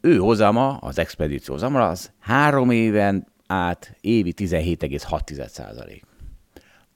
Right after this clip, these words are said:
És most indul Szőcs Gábor is, felnőtt kategóriában. Vele pillangózni szoktunk, meg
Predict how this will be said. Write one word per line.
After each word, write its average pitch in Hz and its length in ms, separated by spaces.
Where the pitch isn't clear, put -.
És 95 200
most 107 220
indul 160 580
Szőcs 180 360
Gábor 87 460
is, - 340
felnőtt 139 560
kategóriában. 80 1300
Vele 98 260
pillangózni 113 720
szoktunk, 113 840
meg 73 720